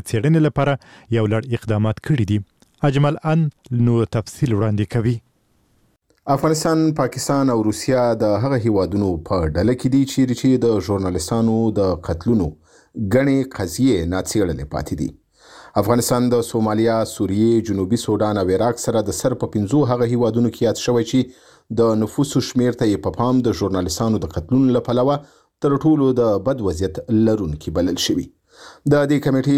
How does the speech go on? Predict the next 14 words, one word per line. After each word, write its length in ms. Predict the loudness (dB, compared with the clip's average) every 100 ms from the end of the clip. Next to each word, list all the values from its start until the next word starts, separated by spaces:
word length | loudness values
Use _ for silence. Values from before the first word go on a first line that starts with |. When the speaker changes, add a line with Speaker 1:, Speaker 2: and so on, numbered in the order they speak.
| 2
Speaker 2:
د 240 | 2 2 2
معلوماتو 440 | 2 0 0 0
له 60 | -2
مخې 320 | -2 0 0
په 100 | 0 -2
افغانستان 500 | -2 -4 -2 -2 -2
کې 140 | 0
د 100 | 0 0
ژورنالستانو 600 | 0 -2 -2 0 0 0 2
د 160 | 0 0 -2
قتل 300 | -2 0 -2 0
دیارلس 420 | 2 2 0 -4 -4 -6
ناڅېړل 420 | -4 -4 -2 -2 0
شوې 180 | 2